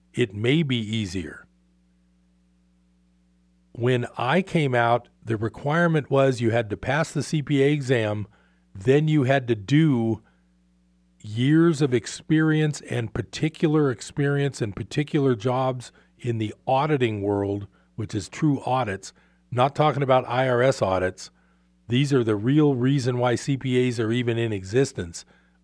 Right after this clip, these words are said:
Audited financial statements. When you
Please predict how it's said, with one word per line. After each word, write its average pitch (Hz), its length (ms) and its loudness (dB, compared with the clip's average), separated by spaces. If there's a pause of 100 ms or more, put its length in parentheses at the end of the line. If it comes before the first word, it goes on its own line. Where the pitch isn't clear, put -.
(140)
Audited 139 720 -2
financial 123 640 -2
statements. 82 640 -8 (1300)
When 120 260 2
you 185 600 2